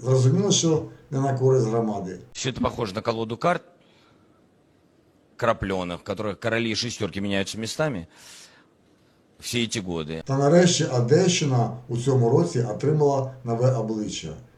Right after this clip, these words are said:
Speaker 1: Це голова Одеської оа Максим Марченко.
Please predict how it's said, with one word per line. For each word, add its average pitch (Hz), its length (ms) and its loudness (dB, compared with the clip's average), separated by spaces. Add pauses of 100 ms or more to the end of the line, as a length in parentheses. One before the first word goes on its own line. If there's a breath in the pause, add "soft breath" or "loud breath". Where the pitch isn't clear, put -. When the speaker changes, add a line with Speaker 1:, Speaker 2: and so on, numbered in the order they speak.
(100)
Speaker 1:
Це - 180 0
голова 123 500 4
Одеської 104 500 -2
оа 98 380 0 (320 loud breath)
Максим 107 520 -6 (200)
Марченко. 85 520 -8